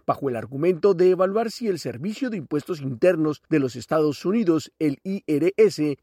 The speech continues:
está auditando adecuadamente las declaraciones presidenciales y evalúa una posible nueva legislación. Por su parte, los abogados de Trump han calificado las explicaciones del comité como pretextos,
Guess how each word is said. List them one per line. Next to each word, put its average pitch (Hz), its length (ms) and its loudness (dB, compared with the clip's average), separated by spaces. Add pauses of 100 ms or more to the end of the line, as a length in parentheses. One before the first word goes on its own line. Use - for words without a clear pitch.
está 165 400 4
auditando 165 640 -2
adecuadamente 160 640 0
las 208 160 0
declaraciones 139 600 -6
presidenciales 151 880 0 (180)
y 185 140 0
evalúa 147 420 2
una 180 200 0
posible 220 460 -2
nueva 190 280 2
legislación. 135 800 -2 (240)
Por 139 160 0
su 147 120 -4
parte, 175 260 2
los 185 200 -2
abogados 135 420 -2
de 135 120 -4
Trump 180 420 0
han 233 100 -2
calificado 165 640 2
las 156 240 0
explicaciones 139 760 -4
del 190 160 0
comité 127 400 -2
como 160 380 0
pretextos, - 800 -4